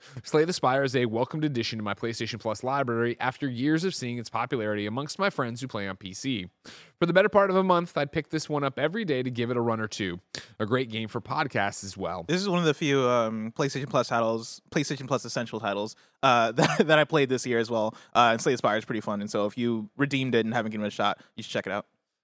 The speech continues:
Speaker 1: And then Michael wrote in and said, "Deep Rock Galactic.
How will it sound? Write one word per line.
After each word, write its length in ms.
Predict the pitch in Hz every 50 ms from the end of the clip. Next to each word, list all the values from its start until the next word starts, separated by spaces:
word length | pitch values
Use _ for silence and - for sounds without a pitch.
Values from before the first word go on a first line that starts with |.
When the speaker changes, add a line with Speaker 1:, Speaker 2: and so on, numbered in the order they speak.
| _ -
Speaker 1:
And 120 | 117 139
then 120 | 151 147 151
Michael 280 | 147 147 156 151 156
wrote 180 | 156 151 147 147
in 120 | 151 156
and 120 | 156 147 -
said, 380 | - 147 147 147 131 - 120 -
"Deep 260 | - 147 175 175 - - _ -
Rock 380 | 110 117 123 127 147 151 - - 120
Galactic. 800 | 107 120 113 113 110 117 123 - - - 123 104 - - -